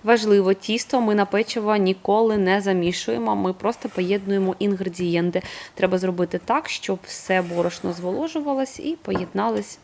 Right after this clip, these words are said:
між, між собою інгредієнти, стали однорідними. Але не вимішуємо. Чим більше вимішуємо тісто, тим більш дубове буде ваше печиво. Воно не буде ніжним. Тож поєднали і все готово.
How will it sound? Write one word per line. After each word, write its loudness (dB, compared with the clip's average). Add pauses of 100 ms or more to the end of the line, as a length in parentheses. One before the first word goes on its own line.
(100)
між, -8 (120)
між -2
собою -4
інгредієнти, -4
стали -4
однорідними. -4 (400)
Але 4
не 2
вимішуємо. -2 (280)
Чим 2
більше 2
вимішуємо 0
тісто, -2 (100)
тим 2
більш 0 (200)
дубове 4
буде -2
ваше -4
печиво. -8 (140)
Воно -4
не -4
буде -4
ніжним. -2
Тож -8
поєднали 0
і -4
все -2
готово. -6